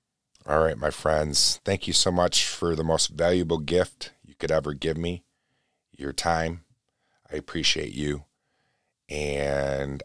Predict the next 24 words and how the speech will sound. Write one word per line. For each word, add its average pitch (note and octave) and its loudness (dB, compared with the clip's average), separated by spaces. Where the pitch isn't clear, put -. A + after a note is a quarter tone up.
I - -12
think - -8
that - -2
was C#2 -2
it. - -8
Um, B1+ -8
I'm D#2+ -6
gonna E2+ 2
try D2+ 2
to D#2 4
be D2 -4
consistent D#2 2
and C#2 -10
put C#2+ -4
out C#2+ 4
another C#2+ 0
episode C2+ 0
again C#2 -2
and D2 -6
not, B1+ -6
and C#2+ -8
have B1+ -4
it - -10
be C2 -12